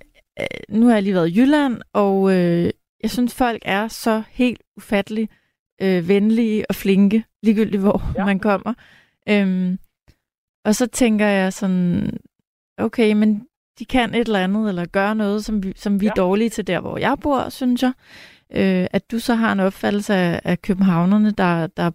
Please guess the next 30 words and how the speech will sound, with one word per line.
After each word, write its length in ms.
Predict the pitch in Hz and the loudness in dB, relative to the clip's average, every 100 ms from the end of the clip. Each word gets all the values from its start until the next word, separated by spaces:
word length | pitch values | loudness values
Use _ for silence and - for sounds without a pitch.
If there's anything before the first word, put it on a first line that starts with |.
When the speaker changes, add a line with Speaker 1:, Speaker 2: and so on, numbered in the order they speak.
| - | -2
Speaker 1:
positiv, 440 | 202 208 226 202 | -2 -2 -4 -4
det, 280 | - 220 - | -2 -4 0
det 60 | 226 | 0
er 120 | 214 | 0
da 100 | 156 | 0
dejligt. 380 | 160 170 202 - | 0 0 -4 -4
Jeg 160 | - 196 | -4 -2
har 220 | 190 - | -2 -6
bestemt 300 | - 196 196 | -6 -4 0
ikke 180 | 185 196 | 0 0
en 120 | 208 196 - | 0 -2 -10
Speaker 2:
Ja. 40 | - - | -20 -6
Speaker 1:
dårlig 280 | 185 190 226 202 | 0 2 2 0
opfattelse 1080 | 185 - _ _ _ - 202 180 180 196 | -2 -8 _ _ _ -2 0 0 -4 -4
af, 220 | - 175 165 _ _ _ _ _ | -2 -2 -2 _ _ _ _ _
af, 280 | - 180 175 - - | 0 2 2 -2 -2
af 160 | 185 | -2
københavnerne, 760 | - 185 180 180 175 185 208 214 | 0 0 2 2 4 4 6 6
men 220 | 202 185 | 6 4
jeg 100 | 190 | 2
synes, 260 | - 214 220 | 0 -2 -2
vi 60 | |
kan 140 | 208 190 | -2 0
være 140 | 190 | 0
lidt 120 | 208 | 0
hurtige 420 | 208 196 185 214 | 0 2 2 2
en 120 | 214 202 | 0 0
gang 200 | 185 - | 0 0
imellem, 400 | 196 180 196 | 0 0 2
og, 120 | 196 | 2